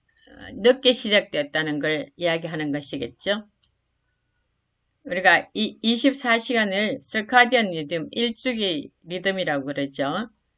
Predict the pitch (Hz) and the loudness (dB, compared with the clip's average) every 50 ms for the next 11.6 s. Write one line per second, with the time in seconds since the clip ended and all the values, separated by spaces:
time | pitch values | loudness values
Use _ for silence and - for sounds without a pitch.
0 | _ _ _ _ _ _ _ - 190 196 202 214 202 208 185 170 165 165 165 175 | _ _ _ _ _ _ _ -2 0 0 0 0 0 0 0 0 0 2 2 4
1 | 190 208 190 156 - - - - _ _ _ _ _ _ _ _ _ _ _ _ | 4 2 2 0 -4 -6 -12 -18 _ _ _ _ _ _ _ _ _ _ _ _
2 | _ _ _ _ _ _ _ _ _ _ _ _ _ _ _ - - _ _ _ | _ _ _ _ _ _ _ _ _ _ _ _ _ _ _ -20 -20 _ _ _
3 | _ _ _ _ _ _ _ _ _ _ _ - - 180 180 - - 240 233 220 | _ _ _ _ _ _ _ _ _ _ _ -2 0 0 2 4 4 6 8 8
4 | 185 202 214 - 285 269 277 277 226 208 185 180 160 160 156 175 190 185 156 139 | 8 8 10 10 8 8 8 6 6 6 6 4 2 0 0 -2 -2 -2 -4 -8
5 | - - 254 254 262 269 285 277 277 254 226 208 202 - 160 151 147 160 156 165 | 0 4 4 4 4 4 2 4 4 4 4 2 -2 -6 -6 -4 -4 -2 0 0
6 | 160 151 143 131 139 147 143 139 139 131 - - - 208 208 - - 240 240 226 | 0 0 -2 -6 -6 -8 -10 -10 -12 -12 -12 -10 -10 -10 0 4 4 6 6 4
7 | 226 220 208 175 156 147 156 170 170 170 208 233 233 240 - 285 277 - 254 226 | 4 2 2 0 0 0 -2 -2 -4 -2 0 -2 0 0 -2 0 2 2 0 0
8 | 214 - 185 196 170 165 151 143 139 139 139 147 160 185 233 277 285 - _ _ | 0 0 -2 0 0 0 0 0 0 -2 -2 0 0 -2 -2 -2 -4 -8 _ _
9 | _ _ _ _ _ _ _ _ _ _ _ _ _ _ _ _ - 208 208 - | _ _ _ _ _ _ _ _ _ _ _ _ _ _ _ _ -6 -4 -4 -4
10 | 233 196 214 196 226 - 202 190 - 226 233 226 240 233 - 247 220 208 185 170 | -4 -2 -2 -2 -2 -2 -2 -2 -2 -2 0 0 0 -2 -2 0 4 4 4 4
11 | 160 160 160 151 151 147 147 180 190 202 214 233 | 4 2 0 -2 -2 -2 -2 0 0 0 0 -2